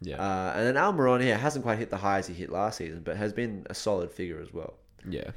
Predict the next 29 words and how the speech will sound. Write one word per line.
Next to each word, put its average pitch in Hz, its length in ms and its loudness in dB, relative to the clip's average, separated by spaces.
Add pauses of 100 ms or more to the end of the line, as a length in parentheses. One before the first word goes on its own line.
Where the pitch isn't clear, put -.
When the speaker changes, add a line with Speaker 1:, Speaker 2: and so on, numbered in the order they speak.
(140)
Speaker 2:
But 117 100 2
yeah, 117 140 8
I, 107 280 8
I - 20 6
would 139 120 6
agree 95 280 0
that 92 100 -2
they're, 90 300 0
they're 90 140 0
definitely 92 320 -4
trending 87 380 -4
in. 82 280 -10 (1400)
They, 104 220 2 (160)
they 104 160 0
seem 120 220 -2
to 104 80 -4
be, 95 260 0
despite 101 340 2
all, 92 180 2 (200)
some, - 340 -6
like, - 240 -4
uh, 73 260 -8
them 90 180 -2
having 90 220 -4
as 85 100 -8
many 87 180 -4
injuries 85 240 -8
as 80 80 -6
anyone, 85 320 -8